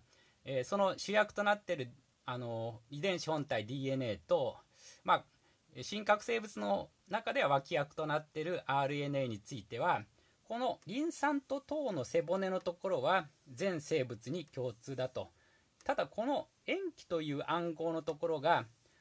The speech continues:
あの、この並びが違う。これが暗号、あの、暗号になってるんですね。ということです。で、この、えーと、えー、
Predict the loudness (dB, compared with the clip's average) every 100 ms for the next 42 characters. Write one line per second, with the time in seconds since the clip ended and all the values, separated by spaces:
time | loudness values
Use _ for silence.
0 | -10 -6 -4 -2 -2 -2 -4 -4 0 2
1 | 4 2 2 2 2 0 2 2 0 0
2 | 0 0 -2 -4 -4 -4 -4 -4 -4 -2
3 | -2 -2 -4 -6 -12 -12 -8 -8 -8 _
4 | _ _ -10 -8 -6 -8 -10 -10 -10 -14
5 | -16 _ _ -14 -10 -4 0 0 0 -10
6 | -14 -6 -4 -4 -4 -6 -8 _ _ _
7 | _ _ _ _ _ -4 -2 -2